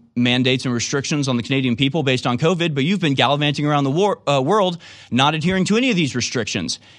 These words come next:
How do you justify that? What do you think his answer is? You think he even approaches the question? Of course not.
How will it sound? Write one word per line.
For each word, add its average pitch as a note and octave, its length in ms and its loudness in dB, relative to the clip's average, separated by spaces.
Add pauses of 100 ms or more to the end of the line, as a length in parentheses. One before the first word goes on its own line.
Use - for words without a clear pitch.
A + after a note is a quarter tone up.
(120)
How F#3 140 2
do G3+ 80 2
you G#3+ 120 2
justify D#3+ 540 0
that? G2 240 -6 (480)
What D3 120 0
do G3 40 2
you F#3+ 60 2
think G3 140 0
his D#3+ 100 0
answer E3+ 280 2
is? G2+ 140 2
You - 40 -8
think E3 160 0
he E3+ 60 0
even C#3+ 340 0
approaches C#3+ 500 0
the F3+ 80 -2
question? F#3 400 2
Of - 1300 -18
course D3+ 260 -4
not. - 180 -6